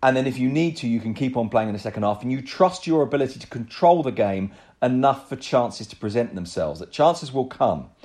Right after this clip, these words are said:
if you control the game, because they actually are very, very good with the ball, Sevilla. You watch them, I think they're really well organised, really re-, well worked. You can see what Lopetegui has done with them. You can see that this is mechanical as much as just talent, but that sometimes they don't take that step. And so what was really interesting in this was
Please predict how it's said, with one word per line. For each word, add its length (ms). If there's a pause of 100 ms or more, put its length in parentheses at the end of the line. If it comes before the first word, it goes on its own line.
(260)
if 180
you 80
control 320
the 60
game, 120
because 140
they 120
actually 260
are 100 (100)
very, 300
very 200
good 160
with 80
the 60
ball, 200
Sevilla. 380 (220)
You 120
watch 220
them, 120
I 40
think 120
they're 80
really 340
well 240
organised, 600 (260)
really 320
re-, 260
well 220
worked. 300
You 80
can 140
see 360
what 200
Lopetegui 480
has 120
done 240
with 140
them. 100
You 80
can 140
see 220
that 120
this 180
is 140 (300)
mechanical 680 (160)
as 140
much 220
as 60
just 220
talent, 460 (500)
but 220
that 160
sometimes 500
they 120
don't 340
take 260
that 200
step. 380
And 120
so 100
what 180
was 140
really 220
interesting 340
in 120
this 180
was 180